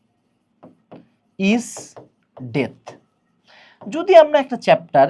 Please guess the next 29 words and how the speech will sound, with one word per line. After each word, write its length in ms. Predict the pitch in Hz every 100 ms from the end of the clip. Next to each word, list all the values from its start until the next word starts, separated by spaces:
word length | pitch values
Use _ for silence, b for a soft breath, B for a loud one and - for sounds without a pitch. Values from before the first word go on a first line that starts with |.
| -
এই 140 | 208
সেম 340 | 202 - 240 269
চ্যাপ্টার 340 | 214 202 196
যদি 220 | 165 175 190
একাডেমিকে 580 | 139 165 160 175 170 208
ফার্স্ট 340 | - 139 -
ইয়ারে 160 | 160 156
বা 100 | 147
সেকেন্ড 340 | - 139 127
ইয়ারে 120 | 127
শুরু 200 | 127 208
করতাম, 460 | - 156 - 285 359 b b b b
আমি 180 | 226 294
বলতাম 400 | 240 240 247 254 -
অ্যাভারেজে 580 | 170 190 208 226 - -
যে 140 | 160
কোনো 180 | 180 269
একটা 200 | 285 220
একাডেমিক 560 | 160 156 170 190 202 _
চ্যাপ্টার 380 | 165 156 180 160
পড়ার 280 | 165 165 160
জন্য 260 | 165 165 165
টেন 240 | 190 202 190
আওয়ার 440 | 160 156 160 156
প্লাস 400 | - 147 139 -
লেকচার 320 | 127 - 131 -
টাইম 180 | 123 117
লাগে, 320 | 117 110 90 _ _ _ _ _ _ _ _ _ -
at 140 | 208